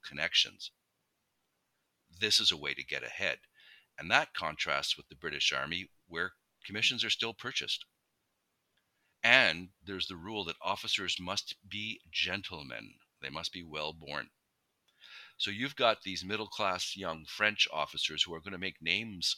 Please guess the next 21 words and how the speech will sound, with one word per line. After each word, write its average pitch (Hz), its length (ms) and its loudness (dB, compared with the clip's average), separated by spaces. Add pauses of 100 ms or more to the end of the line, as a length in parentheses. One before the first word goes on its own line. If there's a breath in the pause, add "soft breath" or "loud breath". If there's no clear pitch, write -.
(100)
for 92 100 -6
themselves 73 680 -4 (280 soft breath)
leading 101 680 -4 (140)
the 95 80 -12
Legion 90 460 -4
in 78 120 -12
combat. 76 520 -4 (520 soft breath)
I 67 100 -6
mentioned 87 380 0
Saint 85 340 2
Arnaud, 95 440 -4 (540 loud breath)
uh, 69 540 -4 (460)
Bazaine, 101 680 0
Canrobert, 87 800 0 (180)
and 107 460 2
Marshal 98 340 2
MacMahon, 85 680 -2
the 65 80 -18
future, 78 580 -4 (500)
uh, - 40 -20 (240)
president, 82 480 -8